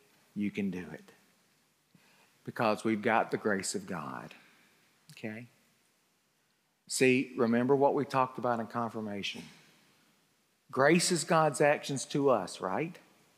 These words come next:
Okay? They're unmerited. We don't earn 'em. It's just because God loves us. Faith, that's our response to God's grace.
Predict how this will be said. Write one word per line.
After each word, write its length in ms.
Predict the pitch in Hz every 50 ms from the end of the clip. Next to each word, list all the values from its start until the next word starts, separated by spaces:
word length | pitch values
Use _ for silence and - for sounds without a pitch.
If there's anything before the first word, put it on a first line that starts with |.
| _ _ _ _ _ _ -
Okay? 340 | - 127 131 147 165 175 - - - _ _ _ _ _ _ _ _ _ _ _
They're 160 | - 113 110
unmerited. 720 | 110 107 107 104 107 101 101 104 117 143 151 170 170 175 - - - _ _ _ _ _ _ _ _ _ _ _ _ _ -
We 100 | 127 104
don't 300 | 98 101 104 104 104 101 - - - _ _ -
earn 220 | 110 110 120 131
'em. 300 | 143 147 147 143 139 135 - - - _ _ _ _ _ _ _ _ _
It's 160 | _ - - -
just 300 | - 131 120 117 - -
because 380 | 139 - - 131 131 123 -
God 280 | - 117 113 120 117 -
loves 380 | 104 95 90 82 - - -
us. 280 | - - - - - - _ _ _ _ _ _ _ _ _ _ _ _ _ _ _ _ _ _ _ _
Faith, 880 | - - - - - - 139 143 151 147 131 113 95 - - - - - _ _ _ _ _ _ _ _ _ _ _ _ _ _ _ _ _ _ _ _
that's 320 | _ 117 123 139 - - 127
our 220 | 117 113 113 104
response 720 | 92 92 87 - - - - 156 147 143 143 - - - -
to 120 | - 113
God's 420 | - - 78 71 - - - -
grace. 560 | - - - - - - - - - - -